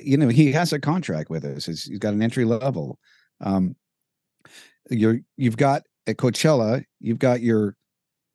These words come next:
your old guard and your new guard that are there.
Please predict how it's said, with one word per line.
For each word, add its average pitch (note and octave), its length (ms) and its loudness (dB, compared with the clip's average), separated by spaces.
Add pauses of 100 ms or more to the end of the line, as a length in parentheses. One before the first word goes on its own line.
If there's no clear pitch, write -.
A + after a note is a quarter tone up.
(520)
your A#2 320 4 (600)
old C#3+ 240 4
guard C3+ 300 2
and B2 100 4
your A2+ 120 4
new C3 180 4
guard F#2+ 280 -4
that F#2+ 120 -6
are F#2 100 -2
there. D#2+ 380 -6